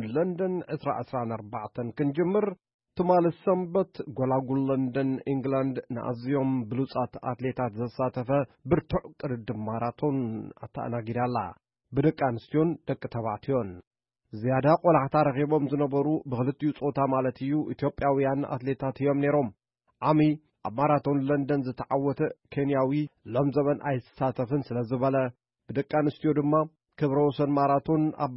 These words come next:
በርሊን ማራቶን ዝወነነት ትዕግስት ተሰፋ ቅድሚ ሳልስቲ ኣብ ጽቡቕ ኩነታት ኣለኹ ስለ ዝበለት ውጽኢት ግና ተገላቢጡሎ።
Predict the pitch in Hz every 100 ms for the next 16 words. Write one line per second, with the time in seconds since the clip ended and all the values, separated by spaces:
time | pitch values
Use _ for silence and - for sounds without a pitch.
0 | 113 143 143 139 143 143 - _ - 151
1 | 139 127 120 107 107 98 - 123 151 135
2 | 135 139 127 - - 123 139 127 - 120
3 | 120 - 139 131 _ _ - 147 135 151
4 | 147 151 139 135 131 120 - 139 139 -
5 | _ - 143 139 - 147 117 - 147 139
6 | 127 123 - 143 120 110 113 110 - 139
7 | 104 110 110 120 120 - - _ - 143
8 | - 196 117 143 143 - _ - 147 135
9 | 135 117 110 120